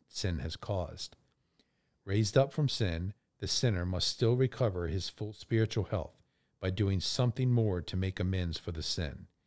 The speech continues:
He must make satisfaction for or expiate his sins. This satisfaction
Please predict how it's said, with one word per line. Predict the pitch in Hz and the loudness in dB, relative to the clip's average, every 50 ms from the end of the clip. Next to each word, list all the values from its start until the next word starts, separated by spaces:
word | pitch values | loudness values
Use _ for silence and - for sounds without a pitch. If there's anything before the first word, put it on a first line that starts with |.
| _ _ _ _ _ _ | _ _ _ _ _ _
He | _ - 104 | _ -4 -2
must | 98 101 113 117 104 - - - - _ _ - | 0 2 2 0 0 -2 -6 -10 -14 _ _ -16
make | 107 101 110 127 131 | -4 -2 0 0 2
satisfaction | - - - 123 120 117 113 107 - - 113 110 110 - - - 82 76 | 2 2 4 4 4 4 2 0 0 0 0 0 0 0 -2 -4 -6 -6
for | - - 80 76 71 - _ _ _ _ _ _ _ _ | -8 -10 -12 -12 -14 -20 _ _ _ _ _ _ _ _
or | - 98 92 90 - - | -4 -2 -2 -2 -2 -2
expiate | - 123 - - - - - 98 85 78 76 78 - - - - | -2 -2 -2 -2 -4 -4 -4 -4 -2 -2 -4 -6 -8 -12 -18 -20
his | - - | -14 -10
sins. | - - - 90 76 69 85 85 - - - _ _ _ _ _ _ _ _ _ _ _ _ _ _ | -6 -6 -4 -4 -6 -6 -8 -10 -10 -10 -10 _ _ _ _ _ _ _ _ _ _ _ _ _ _
This | - 117 113 | 0 0 0
satisfaction | - - 143 127 127 135 131 - - 107 95 92 - - - 90 87 87 | 2 4 4 4 4 4 2 0 0 0 0 0 0 -2 -4 -2 -4 -4